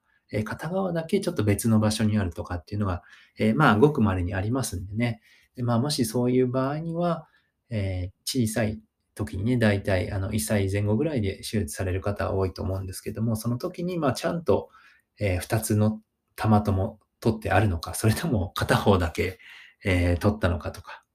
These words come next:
あとは、まあ、避妊手術が、まあ、確実に、えー、されてあるのかとか、はい。まあ、かなりですね、あの、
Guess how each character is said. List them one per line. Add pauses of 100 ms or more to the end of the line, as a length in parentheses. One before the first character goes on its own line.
(100)
あ
と
は、
ま
あ、
避
妊
手
術
が、 (240)
ま
あ、
確
実
に、
え
ー、
さ
れ
て
あ
る
の
か
と
か、 (180)
は
い。 (800)
ま
あ、
か
な
り
で
す
ね、
あ
の、